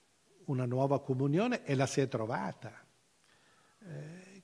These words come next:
quindi io confido che, eh, nell'impegno,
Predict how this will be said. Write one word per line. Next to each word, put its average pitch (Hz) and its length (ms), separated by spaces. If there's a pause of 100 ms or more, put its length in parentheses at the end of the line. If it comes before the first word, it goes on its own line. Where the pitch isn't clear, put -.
quindi 196 320
io 185 180
confido 180 720
che, 147 640
eh, 117 640
nell'impegno, 143 1400